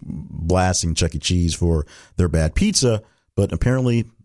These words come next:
they're doing something enough that people are buying their bad pizza under the other name for Grubhub. It's one of the things like the Pepsi Challenge. You know, they give you two sodas, they don't tell you which one it is, and you pick Pepsi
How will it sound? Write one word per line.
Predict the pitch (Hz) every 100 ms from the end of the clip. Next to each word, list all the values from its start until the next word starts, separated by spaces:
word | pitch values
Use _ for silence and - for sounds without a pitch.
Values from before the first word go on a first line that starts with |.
| - 71
they're | 73 80 95 95
doing | 76 76 98 104
something | 92 104 104 98
enough | 92 82 85 -
that | 76
people | - 98 90
are | 85 87
buying | 76 101 107 98
their | 90
bad | 87 85 -
pizza | 85 - 82 80 - _ _ _ _ _ _
under | 95 92 87
the | 80
other | 78
name | 76 73 73 71
for | - 76
Grubhub. | - 87 78 60 - -
It's | 85 90
one | 90
of | 85
the | 90
things | 87
like | 82
the | -
Pepsi | - 85 87
Challenge. | - 98 85 73
You | 82
know, | 76 76
they | 76
give | 76 87 82
you | 80 - -
two | 92
sodas, | 82 113 113 87 82
they | 82
don't | 85 -
tell | 87
you | 85
which | 82
one | 82 82
it |
is, | 107 101 92 85
and | 85
you | 85
pick | 80 87 -
Pepsi | - 127 - 95 87